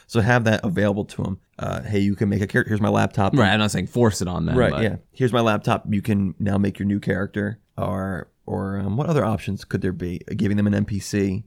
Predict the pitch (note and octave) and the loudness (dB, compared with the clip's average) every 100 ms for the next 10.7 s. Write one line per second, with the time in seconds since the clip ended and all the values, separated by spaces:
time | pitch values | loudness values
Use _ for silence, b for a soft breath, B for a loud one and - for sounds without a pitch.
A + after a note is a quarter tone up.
0 | - G2+ F#2 F2+ F#2 F#2+ G2 - A2 G2 | -2 0 0 -2 -2 -2 -4 -2 -2 -2
1 | - - A2 A2+ A2+ A2 G#2 A#2+ G#2+ G#2+ | -6 -12 -2 2 4 4 2 0 2 2
2 | G#2+ G#2 G2+ - G2+ G2 G2 - A#2 G2+ | 2 0 0 0 0 0 -2 -2 -2 0
3 | G#2+ G2+ A2+ A2 G#2+ _ - G2+ G2 G2+ | 0 0 0 0 -4 _ -8 -4 -2 -4
4 | G2 - - B2 G#2 - G#2+ A2 A#2 A2+ | -6 -10 2 4 4 2 0 0 2 2
5 | - A2+ - C3 - - C3+ C#3 - B | 4 2 4 2 2 0 2 2 -2 B
6 | B C#3 C3+ D3+ D3+ B2 C3 B2 B2 B2+ | B 0 2 2 2 2 2 4 6 4
7 | A#2+ G#2+ - A#2 A2+ A2+ A2+ A2 A#2 A2+ | 4 0 2 4 4 4 4 4 4 4
8 | A2+ A#2 D3+ B2+ B2 A2+ B2 B2+ G#2+ G#2+ | 4 4 4 4 2 4 2 2 2 0
9 | G2+ - - G#2 - B2+ - A#3+ A#3 D3 | 0 2 2 2 4 2 4 2 2 0
10 | D#3+ - D3 - - - | -4 -4 -8 -6 -8 -10